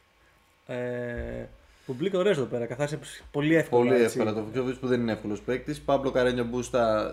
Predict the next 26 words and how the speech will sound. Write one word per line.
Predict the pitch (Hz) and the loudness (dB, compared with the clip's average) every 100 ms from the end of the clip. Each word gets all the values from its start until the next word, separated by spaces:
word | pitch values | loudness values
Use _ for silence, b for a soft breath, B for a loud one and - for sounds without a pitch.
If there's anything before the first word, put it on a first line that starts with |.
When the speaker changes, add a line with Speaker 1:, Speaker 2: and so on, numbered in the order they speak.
| 104 | -6
Speaker 2:
δυστυχώς | 113 - 113 117 113 | -8 -8 -4 -2 -2
αποσύρθηκε | 113 - 113 110 123 147 156 151 | -6 -6 -6 -6 -6 -2 -2 -2
με | 135 | -4
κάποιο | 110 117 113 | -6 -8 -6
τραυματισμό, | 110 107 101 104 107 104 101 98 104 - _ b b b b - | -6 -6 -8 -8 -6 -6 -8 -10 -14 -20 _ b b b b -10
ε, | - 107 | -2 -2
στο | 110 110 | -2 -4
δεύτερο | 110 107 110 | -4 -4 -4
σετ | 110 113 | -2 -4
που | - 113 | -2 -4
έπαιζε | 104 104 | -4 -6
με | 101 | -6
τον | 98 | -8
Ντούσαν | 101 104 107 | -10 -6 -6
Λάγιοβιτς. | 104 113 127 160 160 - B B B B B B B B B B B - | -4 -4 -4 -6 -6 -16 B B B B B B B B B B B -16
Ε, | 117 | -10
Speaker 1:
Ναι. | 113 117 | -6 -6
Speaker 2:
Κάμερον | 107 135 131 123 123 | 0 0 2 2 2
Νόρι, | 123 120 117 | 2 2 2
ε, | 113 110 110 110 - - 80 | 0 -2 -4 -8 -16 -16 -12
ε, | 110 101 101 - | -8 -6 -6 -2
εύκολο, | 120 120 120 113 107 107 104 104 - | -2 0 -2 -2 -2 -2 -4 -6 -6
εύκολα | 117 123 113 | -4 -2 -2
περνάει | 107 113 113 | -4 -4 -4
Παμπλο | 110 113 113 | -2 -2 0
Αντούχαρ. | 110 107 113 117 107 | 0 -2 -4 -2 -2